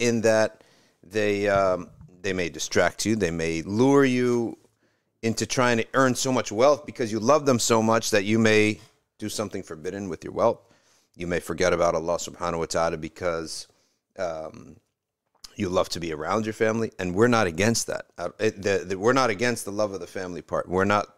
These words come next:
uh, we don't go the Buddhist route, for example, where they're really against all attachments. No.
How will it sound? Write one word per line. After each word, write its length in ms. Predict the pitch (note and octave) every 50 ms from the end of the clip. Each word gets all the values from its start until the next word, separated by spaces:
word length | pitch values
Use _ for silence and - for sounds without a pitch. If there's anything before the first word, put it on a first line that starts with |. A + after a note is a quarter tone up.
| - -
uh, 260 | F#2 F2+ F2 E2 E2 -
we 160 | - G2+ A2 A#2
don't 180 | C3 C3 A#2
go 140 | - A#2+ A#2
the 120 | A2 G2
Buddhist 440 | F2+ D#2+ G#2 G#2 G2+ G#2+ - - -
route, 260 | F#2+ F#2 F#2+ F#2+ -
for 140 | - - F#2+
example, 580 | F#2 E2+ F2+ F#2 F2+ F2 - - E2 E2+ - _ _ _ _ _ _ _ _ _ _
where 580 | - E2+ F#2+ F#2+ F#2 F#2 F#2 F2+ F2 - - _ _ _ _ _ _ _ _ _
they're 200 | - F#2 G#2+ G#2
really 380 | G2 F#2+ A2 C3 C#3 C3+ B2+ A#2
against 500 | A2 F#2 F2+ A2 A2 G#2 G2+ - - - -
all 340 | A2 A2+ A#2 A#2 A2+ G#2+ G#2
attachments. 540 | G2+ - - G#2 G2 - - - F2 - -
No. 300 | G#2 B2 C#3 C3+ A2+